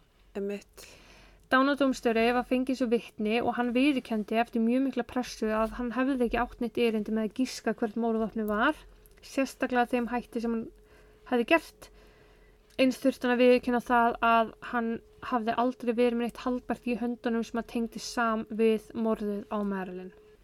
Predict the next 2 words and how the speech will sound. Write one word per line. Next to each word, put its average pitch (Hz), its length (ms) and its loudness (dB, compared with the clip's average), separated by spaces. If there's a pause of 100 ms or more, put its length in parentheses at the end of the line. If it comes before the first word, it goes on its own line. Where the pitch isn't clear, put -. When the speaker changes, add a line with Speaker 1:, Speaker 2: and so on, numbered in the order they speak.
(360)
Speaker 1:
Já. 180 400 -4 (580)
Speaker 2:
Blóðdropafræðingur. 262 1300 4